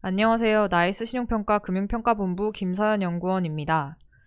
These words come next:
지금부터 신용카드사 이천이십이 년 상반기 정기평가 결과와 하반기 주요 모니터링 포인트에 대하여 말씀드리겠습니다.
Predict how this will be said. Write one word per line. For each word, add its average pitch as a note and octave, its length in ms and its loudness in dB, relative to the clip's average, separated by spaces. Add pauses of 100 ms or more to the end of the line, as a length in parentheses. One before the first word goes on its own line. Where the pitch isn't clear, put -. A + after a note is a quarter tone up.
(200)
지금부터 A3+ 580 -2
신용카드사 B3 680 0
이천이십이 F3 640 -2
년 F#3+ 180 -2
상반기 A3+ 560 -2
정기평가 G3+ 540 -2
결과와 D#3+ 600 0 (380)
하반기 C4 440 2
주요 G3 220 0
모니터링 G3 520 -2
포인트에 B3 420 0
대하여 E3+ 380 0
말씀드리겠습니다. D#3 1080 -4